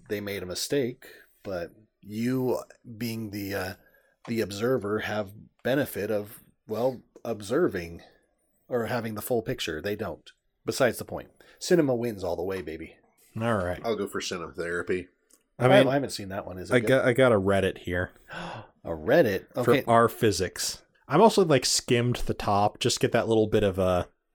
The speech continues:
Speaker 1: Scum?
Speaker 2: scum from the top. You don't
Speaker 1: Uh,
Speaker 2: wanna go too deep.
Speaker 1: Oh, what, when you're refining something, what's the, um,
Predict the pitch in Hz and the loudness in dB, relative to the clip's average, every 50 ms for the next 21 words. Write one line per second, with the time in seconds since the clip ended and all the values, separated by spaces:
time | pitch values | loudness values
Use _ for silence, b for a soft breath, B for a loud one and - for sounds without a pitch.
0 | _ _ - - - - - 113 107 120 139 139 - - - - - 123 110 110 | _ _ -16 -10 -8 -4 -2 0 0 -2 -2 -2 0 0 0 2 2 4 4 4
1 | 107 110 113 104 - - 110 104 98 - - - 90 92 113 - - - - - | 2 2 0 -2 -2 -2 -2 -2 -2 -2 -2 0 2 2 2 0 -2 -12 -14 -14
2 | B B B B B B B 135 143 180 196 185 180 180 165 165 156 - - - | B B B B B B B 8 8 10 10 10 8 8 8 8 6 6 4 0
3 | - - 147 127 113 - 107 101 95 - - - - - - 127 139 143 139 165 | 2 4 4 4 4 2 0 -2 0 0 2 2 2 2 0 -4 -2 0 2 2
4 | 180 175 - - 151 147 151 147 143 135 127 123 117 - 123 120 113 - - 123 | 2 0 0 0 2 2 4 4 4 2 2 2 0 0 0 -2 -2 0 0 0
5 | 117 117 107 104 98 92 - 107 98 90 - 92 90 92 95 87 85 113 123 120 | 0 0 -2 -4 -6 -6 -6 -6 -6 -8 -8 -10 -10 -8 -10 -10 -4 -2 -2 -2
6 | - - - 110 107 104 101 92 - - _ _ _ _ _ _ _ _ _ _ | -2 -2 -2 0 2 2 2 -2 -4 -8 _ _ _ _ _ _ _ _ _ _
7 | _ - - 123 113 107 101 95 92 90 80 - | _ -12 -8 -6 -6 -4 -4 -6 -6 -8 -10 -14